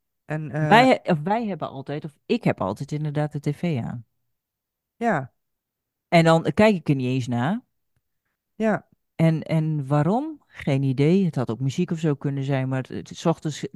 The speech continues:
Speaker 2: klik ik hem sowieso aan en dan kijk ik, eh, nieuws.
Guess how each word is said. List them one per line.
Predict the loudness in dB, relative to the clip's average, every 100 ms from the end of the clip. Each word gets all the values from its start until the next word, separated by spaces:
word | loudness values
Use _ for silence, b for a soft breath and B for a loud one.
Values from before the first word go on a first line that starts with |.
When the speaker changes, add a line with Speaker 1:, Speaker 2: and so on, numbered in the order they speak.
| -10 -10 -10 -4
Speaker 2:
klik | -2 -2
ik |
hem | -4
sowieso | -4 0 0 0 0 0
aan | -2 -2
en | -4
dan | -4 -6
kijk | -4 -4 -4
ik, | -8 -2
eh, | 0 0 -2 -8 b b b b b _ _
nieuws. | 4 4 4 0 -12 -16